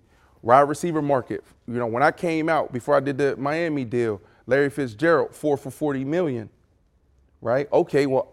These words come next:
I'm the hottest thing right now. Now I need to reset the market. I need to be ha-, paid the most.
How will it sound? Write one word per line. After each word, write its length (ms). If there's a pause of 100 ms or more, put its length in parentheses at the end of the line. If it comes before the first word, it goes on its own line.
I'm 240
the 80
hottest 380
thing 180
right 180
now. 220
Now 320
I 220
need 180
to 80
reset 400
the 80
market. 400
I 140
need 140
to 100
be 180
ha-, 100 (300)
paid 260
the 80
most. 360